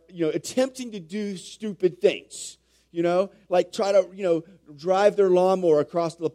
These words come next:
a pond or something. You know, there's always, or, you know, use a rope and a motorcycle together hanging from a tree. This doesn't usually turn out very good. You kinda know what's gonna happen. It's gonna be a fail.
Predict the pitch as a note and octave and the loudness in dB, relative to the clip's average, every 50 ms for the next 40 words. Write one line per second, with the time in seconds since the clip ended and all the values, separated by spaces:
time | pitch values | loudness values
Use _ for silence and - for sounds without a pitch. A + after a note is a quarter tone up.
0 | - D#3 D3 - - E3+ E3+ E3+ E3 D#3 C#3 A#2+ A#2+ - - A#2+ G#2+ F#2+ - F#2 | -4 -6 -6 -4 -6 -8 -8 -8 -8 -10 -10 -12 -14 -14 -14 -16 -16 -18 -20 -20
1 | - B2 C#3+ E3 E3+ F3 D#3+ E3 E3+ E3+ G3+ G3+ G#3+ A3+ A3 G3+ E3+ E3+ F#3 C#3 | -16 -10 -6 -2 0 0 0 0 -2 -2 -2 0 2 0 0 -2 -4 -10 -10 -6
2 | C#3+ C#3+ C#3 C3 _ _ _ _ _ F3 F3+ F3+ F3+ F3+ F3 F#3 G#3+ A#3 G#3+ A3 | -4 -4 -4 -4 _ _ _ _ _ -6 -2 0 0 0 0 -4 -10 -6 -4 -2
3 | G3 E3 E3 F3 F3 F#3+ F#3+ F#3+ F#3 F3 E3 E3 D#3+ D#3+ F3 E3+ E3+ - D#3+ D#3 | -2 2 6 6 8 8 6 4 -2 -6 -2 0 2 2 2 2 0 -4 -4 -4
4 | D3 D#3 D3 - - D3 C#3 D3 C#3 C3+ B2+ A#2 A2 C3 C#3 C#3 C#3+ C#3+ C3+ C#3 | -4 -6 -10 -12 -12 -6 -2 0 0 0 -2 -4 -4 -6 -6 -8 -8 -12 -14 -16
5 | C3+ C3 - - - _ _ _ F3+ F#3 F3 - - F3+ E3 F3 E3 E3+ E3 - | -20 -20 -20 -20 -20 _ _ _ -12 -12 -10 -4 -2 -2 -2 -2 -4 -8 -10 -14
6 | _ _ _ _ _ _ _ D#3+ E3 D#3+ C#3+ D3 D3 - D#3 C#3+ D#3 G3+ B3 C4 | _ _ _ _ _ _ _ -18 -16 -14 -14 -14 -14 -12 -10 -8 -4 -2 -2 -2
7 | G#3+ F3 D3 C3+ B2 A2+ A#2 A2 - F3 G#3 G3+ - G#3 B3+ C4+ A#3+ A3+ A3+ A#3+ | -4 -4 -4 -4 -4 -6 -8 -10 -10 -12 -14 -16 -14 -12 -10 -10 -10 -8 -4 -4
8 | A#3+ B3 A#3+ B3+ B3+ - - A#3+ B3 A#3+ A3 A#3 C4 B3+ B3+ G3 D3 C3+ D3 - | -2 0 0 -2 -4 -6 -8 -6 -4 -4 -4 -4 -4 -4 -6 -6 -10 -12 -12 -14
9 | - F#3 F#3+ F3+ F#3 F3 - - F#3 G3 F#3+ D#3 C#3 C3+ | -14 -10 -8 -6 -6 -6 -6 -6 -4 -2 -2 -4 -4 -8